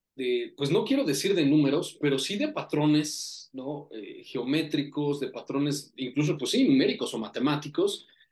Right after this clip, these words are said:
Em, y, y, y realmente, pues, me, me parece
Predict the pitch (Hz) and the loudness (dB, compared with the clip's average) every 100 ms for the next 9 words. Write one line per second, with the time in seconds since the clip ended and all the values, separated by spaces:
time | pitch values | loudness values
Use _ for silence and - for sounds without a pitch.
0 | _ _ _ 147 143 139 139 139 143 143 | _ _ _ 2 6 6 6 6 6 4
1 | 139 - _ _ _ _ _ _ - 160 | 2 -8 _ _ _ _ _ _ -8 -4
2 | 156 170 160 147 156 156 185 208 214 302 | -4 -2 -4 -2 0 2 2 0 -2 -4
3 | - 156 147 135 131 135 131 127 165 - | -2 -2 0 -2 -2 -6 -4 -4 -4 -4
4 | 226 | -6